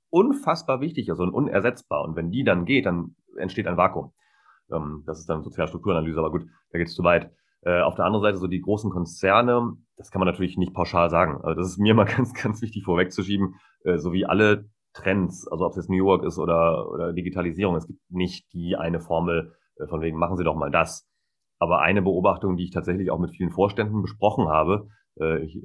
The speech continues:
sag natürlich nicht welche, ähm, aus großen Konzernen diverser Branchen, ob das jetzt produzierendes Gewerbe ist, Industrie oder Finanzdienstleistungen, um es mal wirklich abstrakt zu halten, äh,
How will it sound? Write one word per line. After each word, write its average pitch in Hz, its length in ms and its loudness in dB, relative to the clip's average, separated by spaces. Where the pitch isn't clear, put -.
sag 82 160 -6
natürlich 78 260 -6
nicht 78 140 -8
welche, 92 340 0
ähm, 82 280 2
aus 87 200 2
großen 113 380 4
Konzernen 87 800 -2
diverser 92 400 2
Branchen, 101 420 0
ob 87 100 -2
das - 80 -14
jetzt 85 140 -10
produzierendes 87 480 -2
Gewerbe 95 400 2
ist, 95 220 -2
Industrie 85 540 -2
oder 82 540 4
Finanzdienstleistungen, 113 1500 0
um 82 60 -10
es 92 120 -10
mal 78 120 -6
wirklich 85 240 -4
abstrakt - 340 -4
zu 92 100 -2
halten, 87 260 -2
äh, 85 220 2